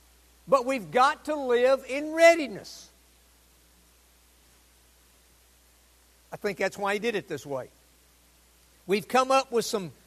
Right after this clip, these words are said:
common sense things to think about already. Verse four, he says, "Do not be led astray." Don't let somebody lead you astray that the Christ is already here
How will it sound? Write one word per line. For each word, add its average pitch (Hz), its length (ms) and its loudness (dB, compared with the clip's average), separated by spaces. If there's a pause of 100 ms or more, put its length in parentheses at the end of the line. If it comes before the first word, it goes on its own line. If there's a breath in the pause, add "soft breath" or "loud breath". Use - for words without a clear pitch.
(120)
common 262 560 -4
sense 254 640 -10 (220)
things 247 460 -4
to 202 140 -8
think 247 260 -8
about 185 280 0
already. 151 480 -2 (600 soft breath)
Verse 233 280 2
four, 269 400 4
he 254 100 -6
says, 226 320 -4
"Do 214 180 -6
not 202 300 -4
be 220 140 -4
led 226 240 -2
astray." 285 500 -2 (1400)
Don't 247 320 2
let 269 280 0
somebody 269 500 -2
lead 226 440 -2
you 285 120 -4
astray 247 560 -4
that 196 220 -12
the 165 60 -14
Christ 247 540 -8
is 220 160 -10
already 247 360 -6
here 240 420 -4